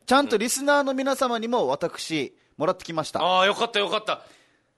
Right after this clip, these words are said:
Speaker 1: で、この天山定食がですね、
Speaker 2: うん。
Speaker 1: まあ、天丼定食が、まあ、千円なんですよ、ランチ。
Speaker 2: うんうんうんうん。
Speaker 1: で、その無料券を今、あの、二人に渡したんですけど、
Speaker 2: はい。
Speaker 1: このデザート無料券とコーヒー券をリスナーの皆さんにプレゼントしようかなと。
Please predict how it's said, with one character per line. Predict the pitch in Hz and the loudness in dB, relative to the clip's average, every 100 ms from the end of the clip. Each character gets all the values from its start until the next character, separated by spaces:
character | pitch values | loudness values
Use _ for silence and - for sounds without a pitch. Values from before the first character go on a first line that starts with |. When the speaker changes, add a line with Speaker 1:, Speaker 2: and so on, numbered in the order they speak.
| _ _ - | _ _ -2
Speaker 1:
で、 | 190 | 2
こ | 240 | 2
の | |
天 | 226 294 339 339 | 2 2 2 2
山 | 311 311 285 | 4 4 2
定 | 302 302 | 0 0
食 | 262 170 | 0 0
が | 135 | -2
で | 117 | -2
す | - | -4
ね、 | 120 123 90 _ _ | 0 0 -2 _ _
Speaker 2:
う | 110 | -14
ん。 | 104 85 _ | -12 -14 _
Speaker 1:
ま | 147 | 0
あ、 | 147 | 2
天 | 226 247 | 2 2
丼 | 247 226 | 0 0
定 | 254 | -2
食 | 208 127 | -2 -2
が、 | 110 - | -2 -2
ま | 165 | -2
あ、 | - _ _ - | -4 _ _ -6
千 | 294 | 0
円 | 302 | 0
な | 185 | 0
ん | |
で | 123 | -2
す | |
よ、 | 98 | 0
ラ | 123 | 0
ン | 120 | -2
チ。 | 104 87 _ | -8 -16 _
Speaker 2:
う | - | -10
ん | |
う | 165 | -8
ん | |
う | 135 | -8
ん | 120 107 95 | -10 -12 -12
う | 170 | -6
ん。 | |
Speaker 1:
で、 | 196 | -4
そ | 233 | -2
の | 220 | -2
無 | 208 | 0
料 | 233 | 0
券 | 233 165 | 0 -2
を | |
今、 | 131 120 | -2 -2
あ | 113 | -2
の、 | 113 110 110 90 71 104 | -4 -8 -8 -12 -18 -8
二 | |
人 | 143 131 | -4 -4
に | |
渡 | 113 120 | -4 -6
し | - | -6
た | |
ん | 113 | -8
で | |
す | 95 | -2
け | 135 | 0
ど、 | |
Speaker 2:
は | 117 | 0
い。 | - - - - | -2 -14 -20 -2
Speaker 1:
こ | 202 | 0
の | 170 | 2
デ | 175 | 4
ザ | 254 339 427 | 6 8 6
ー | 427 | 6
ト | 208 | 4
無 | 151 170 | 4 4
料 | 202 208 | 6 4
券 | 202 156 156 | 2 -2 2
と | 240 | 0
コ | - 233 | 2 2
ー | 247 | 2
ヒ | 233 | 0
ー | 233 | -4
券 | 220 202 247 | -2 0 2
を | 202 107 - | 0 0 -8
リ | 143 | -10
ス | |
ナ | 156 | -6
ー | 147 | -4
の | |
皆 | 147 | -2
さ | 135 | -4
ん | 117 | -6
に | |
プ | 135 | -6
レ | 131 | -6
ゼ | |
ン | 113 | -8
ト | |
し | - | -10
よ | 123 | -10
う | |
か | 104 | -10
な | 90 | -18
と。 | - | -20